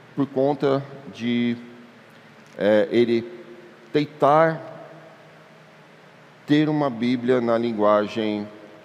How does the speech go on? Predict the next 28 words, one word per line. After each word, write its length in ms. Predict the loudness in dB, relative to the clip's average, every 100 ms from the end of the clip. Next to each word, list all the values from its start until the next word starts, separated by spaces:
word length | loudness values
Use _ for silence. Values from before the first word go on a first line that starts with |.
| -20 -8
é, 560 | -2 0 2 2 0 -2 -6 -20 -20 -20 -2
vernacular, 760 | 0 2 0 0 2 2 0
na 160 | -4 -6
linguagem 480 | -4 0 0 0
própria 460 | -6 0 0 2 -2
dos 460 | 0 0 -2 -6 -16 -20 -16
ingleses. 680 | -8 -2 2 2 0 -6 -12 -18 -20 -20 -8
E 120 | -4
o 40 |
último 400 | -2 -2 -2 0
exemplo 640 | 0 -2 0 0 0 -2 -4 -10 -20 -20 -20 -18
de 200 | -8 -4
refu-, 260 | -2 -4 -8 -4
de 100 | -2
refutação 460 | -2 -4 -8 -4 -4
histórica 680 | -6 -2 2 4 2 0
que 80 | 0
eu 80 | -2
trago 360 | 2 4 2 0
para 140 | -6
os 140 | -4
irmãos 420 | -2 0 2 0 -2
nessa 260 | -4 0
manhã 560 | 2 2 4 2 2 -2 -10 -18 -20 -20 -20 -10 -6
é 80 |
de 100 | -2
um 60 | -2
francês, 840 | -2 -4 2 2 2 -2 -14 -18